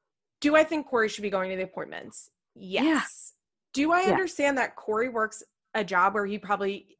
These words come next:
Speaker 1: as he has said, he gets ten days off a year, and six of those he uses to take a vacation with his daughters, and the rest he needs for sick days? Yeah, I also understand that. I understand
Speaker 2: Mm-hmm.
Speaker 1: that, like,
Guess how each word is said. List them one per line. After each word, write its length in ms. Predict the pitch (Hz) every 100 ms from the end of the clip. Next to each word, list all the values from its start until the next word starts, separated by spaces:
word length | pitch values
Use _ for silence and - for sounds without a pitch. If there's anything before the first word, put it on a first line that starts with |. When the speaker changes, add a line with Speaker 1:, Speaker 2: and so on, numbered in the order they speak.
| -
Speaker 1:
as 260 | 226 226 220
he 120 | 269
has 200 | 233 -
said, 220 | 202 196
he 100 | 196
gets 300 | 202 185 -
ten 240 | - 202 185
days 240 | 190 185
off 200 | 185 185
a 40 | 185
year, 400 | 175 165 233 - _ _ _ _
and 500 | 214 208 190 190 190 - - _
six 500 | - - - 233 -
of 80 | 277
those 320 | 262 262 277
he 80 | -
uses 400 | 208 202 220 202
to 80 | 214
take 200 | 190 202
a 60 | 202
vacation 540 | 190 - 202 190 208
with 120 | 196 185
his 220 | 190 -
daughters, 460 | 185 180 226 294
and 80 | 277
the 60 | 202
rest 300 | 190 190 -
he 100 | 208
needs 280 | 190 185 -
for 160 | 196
sick 260 | - 175 -
days? 380 | 254 302 311 - _ _ _ _
Yeah, 340 | 220 269 320 180
I 140 | 196 240
also 420 | 226 311 320 277
understand 600 | 240 240 - 226 208 185
that. 240 | 117 87 - - - - -
I 100 | 233
understand 400 | 294 285 - 247
Speaker 2:
Mm-hmm. 60 |
Speaker 1:
that, 160 | 233 220
like, 280 | 202 185